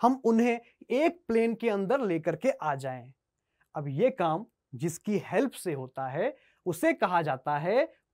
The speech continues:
पोलराइजर। और पोलराइजर का मतलब क्या है?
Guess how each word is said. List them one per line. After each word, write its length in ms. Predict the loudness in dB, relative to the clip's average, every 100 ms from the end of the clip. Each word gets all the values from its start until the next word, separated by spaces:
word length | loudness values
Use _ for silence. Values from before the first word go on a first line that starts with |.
| -2
पोलराइजर। 840 | 2 4 4 4 4 4 4 2 -2 _ _ _ _ _ _ _ -4
और 80 | -4 0
पोलराइजर 540 | 2 6 8 8 6 4
का 140 | 2
मतलब 320 | 2 2 0 4
क्या 140 | 4
है? 200 | 4 0